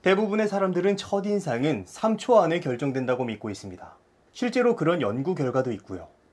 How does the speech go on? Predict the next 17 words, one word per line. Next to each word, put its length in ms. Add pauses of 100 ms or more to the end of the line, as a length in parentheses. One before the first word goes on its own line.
(320)
하지만 300
심리학자 720
토도로프의 680
최근 420
연구에 420
따르면 460 (300)
첫인상은 560
삼 280
초가 280
아니라 380 (240)
영점일 600
초, 320 (220)
아주 260
찰나의 520
순간에 400
결정된다고 680
합니다. 360